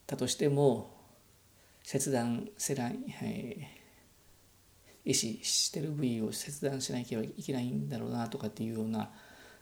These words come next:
なんとも言えない、その、絶望感っていうのがね、すごいな、あの、すごいその、うん、その最悪が転じて、まあ、見てて、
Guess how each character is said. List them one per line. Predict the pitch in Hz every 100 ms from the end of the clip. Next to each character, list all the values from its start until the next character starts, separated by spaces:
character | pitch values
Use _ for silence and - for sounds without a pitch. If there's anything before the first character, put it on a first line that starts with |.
| - -
な |
ん | 131
と | 127
も | 127
言 | 123
え | 120
な | 107
い、 | 110
そ | 135
の、 | 113 110 - - - - - - - - - - - - -
絶 | - 135 147
望 | 135
感 | 107 101
っ | 107
て | 117
い |
う | 113
の |
が | 98
ね、 | 95
す | - -
ご | -
い | 101
な、 | 190 - - -
あ | 110
の、 | 110 -
す | -
ご | 139 117
い |
そ | 104 110
の、 | 95 90 107 - - - - - - - - - - - - - - -
う | -
ん、 | 208 196 202 - - - - - -
そ | -
の | 131
最 | - 131 139
悪 | 135 147
が | 147 147
転 | 135 123
じ | 113 107
て、 | 156
ま | 143 120
あ、 |
見 | 107
て | 120 117
て、 | - - -